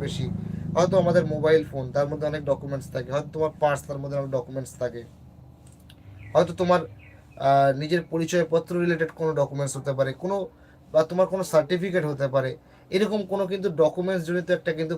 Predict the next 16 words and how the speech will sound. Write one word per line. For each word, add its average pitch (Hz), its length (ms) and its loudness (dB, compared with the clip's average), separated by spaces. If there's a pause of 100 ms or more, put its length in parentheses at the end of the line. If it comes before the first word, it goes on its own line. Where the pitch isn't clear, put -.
প্রবলেমে 151 480 6 (380)
তোমায় 151 240 2
কিন্তু 156 160 0
সাফার 151 340 2 (100)
করাতে 143 360 2
পারে, 131 160 4 (480)
এই 147 140 -2 (120)
কেতু 165 260 -2 (120)
করাতে 143 360 4
পারে। 123 140 -2 (120)
কোন 160 180 2
গ্রহ 170 220 2
করাতে 165 240 2
পারে 180 180 6
তাও 160 140 4
বলেছি, 160 320 0